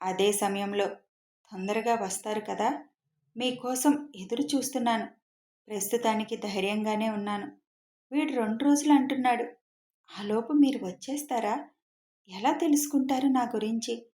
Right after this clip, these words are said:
మీకెలా నా ఆచూకీ తెలియజేయాలి?" అని ఆలోచిస్తూ ఆ రూమ్ మొత్తం కలయి చూస్తుంది భూమి.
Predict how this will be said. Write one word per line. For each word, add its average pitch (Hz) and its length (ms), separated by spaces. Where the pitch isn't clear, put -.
మీకెలా 285 500
నా 349 160
ఆచూకీ 285 400
తెలియజేయాలి?" 240 800
అని 247 200
ఆలోచిస్తూ 220 680
ఆ 208 160
రూమ్ 208 360
మొత్తం 208 400
కలయి 208 400
చూస్తుంది 208 540
భూమి. 208 400